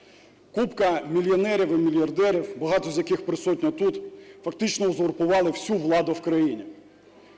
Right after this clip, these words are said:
Президент, уряд, більшість парламенту належать до однієї і тієї ж самої кліки.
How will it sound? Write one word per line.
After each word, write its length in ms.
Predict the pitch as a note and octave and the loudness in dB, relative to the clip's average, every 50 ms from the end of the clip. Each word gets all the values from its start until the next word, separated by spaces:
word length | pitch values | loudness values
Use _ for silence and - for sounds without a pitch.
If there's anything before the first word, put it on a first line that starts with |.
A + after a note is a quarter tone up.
| _ _ _ _ _ | _ _ _ _ _
Президент, 680 | - G3+ A3 E3 A#3 G3 D3 F#3+ G3+ G3 F#3 E3+ - E3 - - | -2 -2 0 0 0 0 2 4 4 4 4 4 2 -2 -6 -4
уряд, 500 | F3+ F3+ F#3+ F#3 F3+ F3 D#3 C#3 - - - | 0 2 4 4 4 4 2 0 0 -6 -8
більшість 440 | B2+ F#3 G3+ F#3 - - E3+ - - | -4 -4 -2 -2 0 -2 -2 -2 -2
парламенту 640 | - E3 D#3+ D#3+ F3 F#3 F3+ F3 E3 D#3 - - D3 | -2 0 2 4 4 4 4 4 4 2 2 0 0
належать 460 | D3 D#3 D#3+ E3+ F#3+ F#3 - E3+ C3+ | 0 2 2 2 2 2 0 -4 -2
до 100 | B2 E3 | 0 -2
однієї 500 | D#3+ C#3+ C3 D#3+ E3 F3 F#3+ G3 F#3 E3 | -2 0 2 2 4 4 4 6 4 4
і 20 | |
тієї 360 | C#3+ - - D3+ E3 F#3 F#3 E3+ | 2 0 0 2 4 4 4 4
ж 80 | - | 2
самої 480 | - - - D#3+ E3 E3+ E3+ D#3+ D#3+ D3+ | -2 0 0 2 2 4 4 2 2 2
кліки. 480 | D#3 - D#3+ D#3 D#3+ D3+ - - - | 0 -4 -2 0 0 0 0 -4 -12